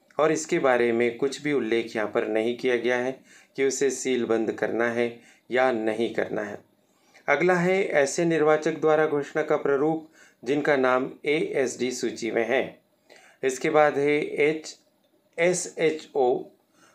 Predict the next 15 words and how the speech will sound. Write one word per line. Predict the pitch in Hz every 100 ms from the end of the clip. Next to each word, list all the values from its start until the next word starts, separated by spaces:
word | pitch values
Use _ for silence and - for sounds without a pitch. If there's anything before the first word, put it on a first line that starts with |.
| _
पुलिस | 135 156 180 175
को | - 143
शिकायत | 147 135 127 110 101 -
पत्र। | 98 - - _ _ _ -
इसमें | 143 170 170
कुछ | 165 135
लिखा | 127 151
हुआ | 147 151
नहीं | 147 139 147 147
है, | 156 170
अपन | - 117 117
ऐसा | 113 120
मान | 117 127
लेते | 131 120 117
हैं | 113 120